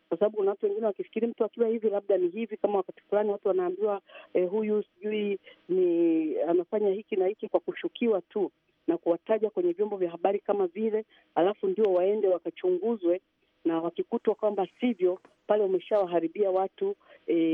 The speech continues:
e, kwanza utu wao, umeshawaharibia thamani yao, alafu inakuwa ni ngumu na ni mbaya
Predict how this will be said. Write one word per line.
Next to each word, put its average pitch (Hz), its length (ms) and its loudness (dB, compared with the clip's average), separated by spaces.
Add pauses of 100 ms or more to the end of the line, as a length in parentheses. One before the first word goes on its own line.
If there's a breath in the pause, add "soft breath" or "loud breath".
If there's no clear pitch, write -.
(300)
e, 160 340 0
kwanza 240 400 0
utu 254 300 -2
wao, 233 300 2
umeshawaharibia 180 1400 -2
thamani 170 460 -2
yao, 233 300 -2 (320 loud breath)
alafu 214 460 0 (140)
inakuwa 202 400 0
ni 196 120 2
ngumu 214 400 0
na 170 400 -2
ni 175 120 2
mbaya 170 240 0